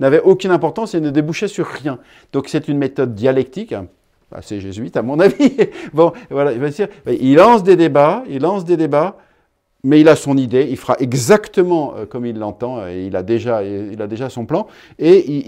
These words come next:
il laisse les gens se, se disputer pour voir qui va, euh, réagir comme ci, comme ça, et p-, ensuite, euh, dire, bah, celui-là, il est pas mal, je vais le placer, ou je vais, au contraire, celui-là, je vais le...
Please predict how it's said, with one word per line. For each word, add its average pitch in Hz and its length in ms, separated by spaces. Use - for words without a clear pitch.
il 139 40
laisse 175 240
les 165 80
gens 160 140
se, 143 260
se 131 140
disputer 151 640
pour 165 240
voir 175 480
qui 196 240
va, 175 460
euh, 139 160
réagir 143 560
comme 143 220
ci, 156 160
comme 131 200
ça, 185 380
et 151 120
p-, - 140
ensuite, 143 440
euh, 135 120
dire, 139 160
bah, 135 100
celui-là, 143 300
il 139 80
est 131 60
pas 127 140
mal, 143 260
je 135 40
vais 123 120
le 123 60
placer, 127 600
ou 147 100
je 117 60
vais, 131 140
au - 260
contraire, 156 320
celui-là, 139 260
je 127 140
vais 120 160
le... 107 140